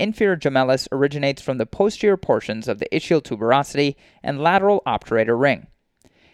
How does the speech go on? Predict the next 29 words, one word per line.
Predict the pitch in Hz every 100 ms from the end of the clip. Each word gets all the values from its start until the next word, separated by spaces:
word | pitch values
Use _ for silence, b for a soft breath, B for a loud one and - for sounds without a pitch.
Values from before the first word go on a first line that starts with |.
| b
Again, | - 113 101
the | 101
origin | 143 147 147 143
of | - 135
the | -
inferior | 139 - 127
gemellus | 120 123 139 143 139 -
is | 151 127
the | -
posterior | - 202 - 202 175
portions | 131 110 - 113 -
of | -
the | 123 -
ischial | 160 - 156
tuberosity | - 104 95 120 139 131 131 127 b b
and | - 139
lateral | 151 190 196 190 -
obturator | 113 - 107 107 113
ring. | 127 131 - _ _ _ _ b b b b -
The |
insertion | 139 131 - 254 - 135
of | 113
the | 107
inferior | 123 - 113
gemellus | 107 113 110 107 120 -
is | 151 -
the |
medial | 139 180 220 214
surface | - 131 - 123